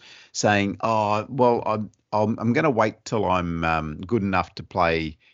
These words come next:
you know, in a league, or I'm good enough to play in a tournament." I say, get out there and just have a go at playing in these tournaments. You know, a, a lot of the tournaments are just open to anyone, so anyone can enter.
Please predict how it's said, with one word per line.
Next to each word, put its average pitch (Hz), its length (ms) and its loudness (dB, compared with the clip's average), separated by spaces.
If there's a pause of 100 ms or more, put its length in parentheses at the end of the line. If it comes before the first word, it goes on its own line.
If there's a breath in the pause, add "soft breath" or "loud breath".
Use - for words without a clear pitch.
(140)
you - 80 -10
know, 80 160 -2
in 85 340 -8
a 80 60 -4
league, 85 520 0
or 73 140 -2
I'm 76 220 -4
good 110 160 0
enough 92 240 0
to - 80 -12
play 85 260 0
in 78 80 -2
a 76 60 -6
tournament." 82 580 -4 (480 loud breath)
I 123 160 6
say, 82 380 0
get 107 300 -4
out 98 280 2
there 90 460 0
and 80 180 -8
just - 280 -6
have 92 180 -2
a 87 60 0
go 78 420 0
at - 160 -14
playing 80 360 -4
in 76 120 -4
these 73 200 -4
tournaments. 76 520 -6 (380 loud breath)
You 117 100 0
know, 104 200 2 (120)
a, 117 180 0 (220)
a 127 80 0
lot 143 260 4
of 160 80 -4
the 131 60 -2
tournaments 110 420 -2
are 82 80 -10
just 92 200 -6
open 98 340 -2
to 80 160 -6 (100)
anyone, 95 480 0
so - 200 -4
anyone 107 360 0
can 85 160 -6
enter. 98 380 -4